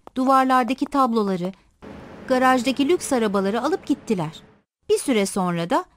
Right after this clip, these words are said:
bizi evimizden çıkardılar. Masalımız böylece sona erdi. Küçük bir apartman dairesine taşındık. Babam ilk günün akşamında bizi karşısına aldı. "Her şeyimizi kaybettik.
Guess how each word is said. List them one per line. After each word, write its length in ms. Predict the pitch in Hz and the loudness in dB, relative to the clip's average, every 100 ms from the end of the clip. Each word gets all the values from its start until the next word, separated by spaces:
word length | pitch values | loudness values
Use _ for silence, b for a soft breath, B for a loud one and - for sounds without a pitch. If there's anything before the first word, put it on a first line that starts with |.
| _ | _
bizi 200 | 247 254 | -2 0
evimizden 640 | 330 311 285 269 240 254 240 | 0 2 4 2 2 0 0
çıkardılar. 760 | - 220 196 180 175 175 - _ _ _ - | -2 -2 -2 -2 -6 -6 -10 _ _ _ -2
Masalımız 560 | 247 247 220 214 202 | -2 0 0 0 2
böylece 400 | 294 277 226 220 | 2 4 2 0
sona 260 | 254 233 214 | 0 0 2
erdi. 420 | 196 180 156 170 - _ _ _ _ _ _ _ _ _ - | 0 0 -4 -12 -18 _ _ _ _ _ _ _ _ _ -8
Küçük 300 | 370 466 - | -2 -2 2
bir 80 | 381 | 2
apartman 500 | 381 359 370 359 330 | 4 2 4 2 6
dairesine 600 | 302 302 294 - 277 262 | 4 4 2 2 2 2
taşındık. 580 | 214 - 185 170 - _ _ _ _ - | -2 -4 -4 -6 -10 _ _ _ _ 0
Babam 280 | 262 294 285 | 4 4 2
ilk 200 | 349 - | -2 -2
günün 240 | 226 190 | -2 0
akşamında 600 | 175 175 - 175 185 339 | -2 -4 -4 -4 -2 -2
bizi 200 | 302 262 | -2 -2
karşısına 680 | 311 285 240 240 226 220 202 | 0 2 0 0 -4 0 0
aldı. 280 | 170 147 165 - _ _ _ | 0 -2 -8 -16 _ _ _
"Her 180 | - 403 | 0 0
şeyimizi 420 | 392 302 269 262 | 2 2 2 0
kaybettik. 680 | - 262 214 175 - - - | -2 0 0 -4 -8 -20 -20